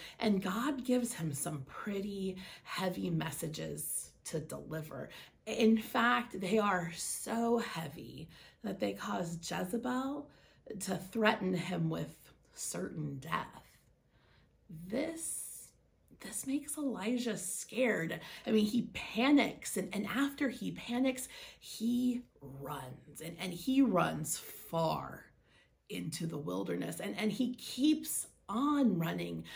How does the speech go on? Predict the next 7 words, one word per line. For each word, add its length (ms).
uh, 160
until 320
he 160
just 640
can't 420
run 440
anymore. 1500